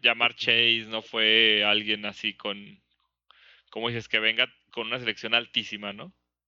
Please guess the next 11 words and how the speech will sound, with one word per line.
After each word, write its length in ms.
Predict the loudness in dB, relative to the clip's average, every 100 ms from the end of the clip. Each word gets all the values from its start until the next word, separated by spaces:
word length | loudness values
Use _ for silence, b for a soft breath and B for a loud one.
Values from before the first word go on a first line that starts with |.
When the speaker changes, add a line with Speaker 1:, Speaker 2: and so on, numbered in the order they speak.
| _ _ _ _
Speaker 2:
Ajá, 220 | -8 -8
ni 160 | -6 -4
selección, 460 | -2 -2 -2 -4
y, 120 | -4 -8
y 120 | -6
según 300 | -4 -2 -2
yo 100 | -2
recuerdo, 420 | -4 -4 -2 -2
ni 120 | -2 -6
siquiera 1120 | -8 -4 -2 0 0 0 -2 -4 -6 -8 -10
producción. 760 | -6 -6 -8 -8 -6 -6 -8